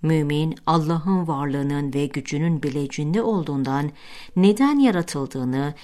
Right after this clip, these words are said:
ve Rabbinin kendisinden neler beklediğini bilir. Bu sebeple de dünya hayatında belirlediği hedef Allah'ın hoşnut olduğu bir kul olmaktır. Her durum ve koşulda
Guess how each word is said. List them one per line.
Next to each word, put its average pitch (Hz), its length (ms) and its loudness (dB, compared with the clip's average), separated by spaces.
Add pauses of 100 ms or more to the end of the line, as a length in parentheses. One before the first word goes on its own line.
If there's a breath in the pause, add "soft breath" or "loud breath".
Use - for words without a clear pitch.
(180 loud breath)
ve 165 260 6
Rabbinin 233 640 4
kendisinden 190 880 2
neler 156 380 0
beklediğini 135 800 -2
bilir. 135 400 -4 (560)
Bu 156 180 0
sebeple 131 500 -6
de 185 220 2 (320 loud breath)
dünya 247 400 8
hayatında 170 720 0
belirlediği 135 560 0
hedef 147 520 -2 (320 loud breath)
Allah'ın 139 480 0
hoşnut - 600 0
olduğu 180 440 0
bir 175 260 0
kul 196 200 2
olmaktır. 123 680 -6 (560 loud breath)
Her 156 320 2
durum 147 300 2
ve 139 140 0
koşulda 143 640 -2